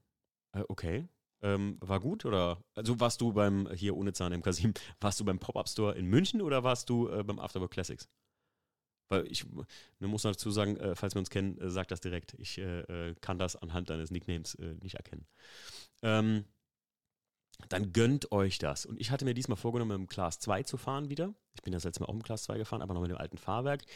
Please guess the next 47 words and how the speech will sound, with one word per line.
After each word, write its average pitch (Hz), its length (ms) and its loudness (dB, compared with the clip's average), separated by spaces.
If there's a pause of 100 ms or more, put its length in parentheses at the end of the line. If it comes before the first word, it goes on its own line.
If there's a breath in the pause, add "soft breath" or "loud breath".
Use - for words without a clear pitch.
(260 loud breath)
Jetzt 95 500 -2 (100)
habe 104 160 -4
ich 98 60 0
ja 95 60 2
das 90 100 -2
neue 98 340 0
M-T-S-Fahrwerk 80 720 -4
drin. 82 280 -8 (200)
Und 95 100 0
ich 92 80 2
muss 104 220 2
euch 95 140 -2
sagen, 107 300 4
Leute, 98 400 0 (220)
selten 127 640 4
so 104 200 2
ein 104 120 2
geiles 98 260 4
Fahrwerk 76 260 -2
gefahren. - 260 -12 (420 loud breath)
Leute, 123 340 6
für - 160 0
sowas 101 240 2
wie 107 40 -2
die 101 80 0
Grand 92 200 -4
Prix-Strecke, 117 400 -4
das 95 240 -6
ist 269 200 0
im 247 100 -2
Alltag 240 360 0
sogar, 190 340 4
also 117 180 -2
ich - 120 -2
hab, - 140 0
es - 140 -4
gibt - 160 -14
drei - 260 -2
Ab-, - 300 -8
äh, 92 180 -2
Varianten. 98 460 0 (360 loud breath)
Es 107 120 -8
gibt - 140 -10
Komfort, 123 560 -2
Street - 540 -2
und 95 180 -8
Sport. - 420 -4